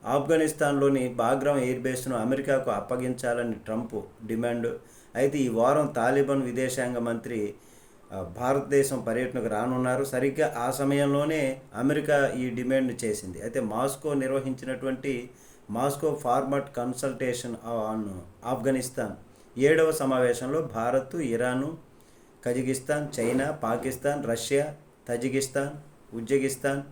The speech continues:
మరియు కిర్గిస్తాన్లతో సహా మొత్తం పది దేశాలు పాల్గొంటాయి.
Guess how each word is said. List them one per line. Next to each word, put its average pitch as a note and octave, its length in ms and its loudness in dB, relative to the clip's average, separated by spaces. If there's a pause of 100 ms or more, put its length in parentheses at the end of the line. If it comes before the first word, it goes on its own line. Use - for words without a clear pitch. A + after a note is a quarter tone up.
(360)
మరియు C#3 420 4 (640)
కిర్గిస్తాన్లతో D3+ 880 2
సహా C#3 360 -2
మొత్తం C3+ 380 0
పది B2+ 240 2
దేశాలు C#3 500 2
పాల్గొంటాయి. A2+ 580 -4